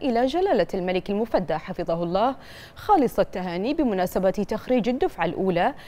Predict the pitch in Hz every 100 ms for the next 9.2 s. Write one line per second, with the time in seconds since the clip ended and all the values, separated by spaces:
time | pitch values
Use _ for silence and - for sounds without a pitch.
0 | - - 160 - 165 180 190 165 - 190
1 | 226 - 190 233 269 - 370 247 160 175
2 | 170 185 190 226 262 208 - 220 247 175
3 | 170 - - - - - 165 160 156 156
4 | 160 190 311 339 180 165 165 180 180 226
5 | 330 370 294 - - 185 185 - - -
6 | 247 - 202 190 196 214 - 202 185 175
7 | 180 165 202 208 214 175 170 180 175 160
8 | 165 185 180 165 165 - 220 - - -
9 | 139 -